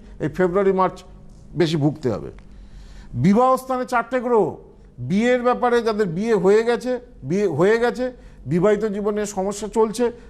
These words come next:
তারা কোনো একটা মীমাংসার পথে এই সময় পেতে পারেন, অথবা যাদের বিয়ে হয়নি সিংহ রাশির জাতক বা জাতিকারা, তারা বিজ্ঞাপন দেওয়ার ব্যাপারে আদর্শ সময়।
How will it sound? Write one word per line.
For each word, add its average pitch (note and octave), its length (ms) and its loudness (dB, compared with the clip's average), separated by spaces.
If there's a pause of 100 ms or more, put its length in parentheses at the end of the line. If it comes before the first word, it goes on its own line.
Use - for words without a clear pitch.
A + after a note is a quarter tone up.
(120)
তারা G3 180 0
কোনো G#3 200 -2
একটা G3+ 160 -2
মীমাংসার E3+ 580 -2
পথে E3+ 160 -4
এই E3+ 60 -2
সময় F3+ 200 -6
পেতে G3+ 240 -4
পারেন, A3 240 0 (280)
অথবা G#3+ 260 0
যাদের F#3 280 2
বিয়ে D#3+ 280 0
হয়নি F3+ 360 0
সিংহ G3 260 -4
রাশির F3+ 300 -2
জাতক E3+ 220 -4
বা F3 140 -4
জাতিকারা, G3 500 0 (320)
তারা A3+ 280 2 (460)
বিজ্ঞাপন F3+ 520 0
দেওয়ার F#3 180 4
ব্যাপারে F#3 280 -2
আদর্শ D3 380 -2
সময়। G#2+ 320 -14